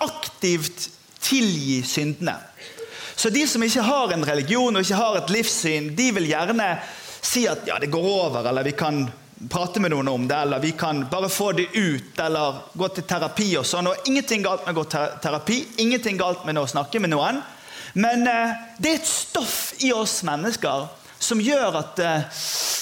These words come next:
vi kjenner at ting ikke er helt på plass. Og jeg er utrolig takknemlig for, eh, at vi har hatt Skam på T V de siste to årene. Seriøst.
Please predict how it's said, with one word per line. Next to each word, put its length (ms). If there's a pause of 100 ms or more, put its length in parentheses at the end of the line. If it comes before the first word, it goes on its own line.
(360)
vi 80
kjenner 240
at 160
ting 160
ikke 160
er 80
helt 160
på 80
plass. 560 (480)
Og 80
jeg 160
er 60
utrolig 420
takknemlig 560 (480)
for, 400
eh, 240
at 160
vi 80
har 160
hatt 160
Skam 480
på 80
T 240
V 80
de 80
siste 320
to 160
årene. 240 (1600)
Seriøst. 720